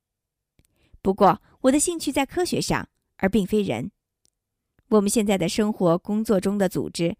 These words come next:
都依照牛顿时代的宇宙观设计。在管理上，我们首先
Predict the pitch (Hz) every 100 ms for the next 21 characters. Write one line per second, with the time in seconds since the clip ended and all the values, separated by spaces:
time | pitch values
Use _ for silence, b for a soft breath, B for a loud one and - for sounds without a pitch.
0 | b b b b 330 349 349 - 320 208
1 | - _ 202 196 247 381 277 170 175 160
2 | 143 110 151 175 175 - 147 - - _
3 | _ _ _ _ _ _ _ _ _ _
4 | - 202 180 175 180 - 135 - _ _
5 | _ - 233 339 214 190 277 294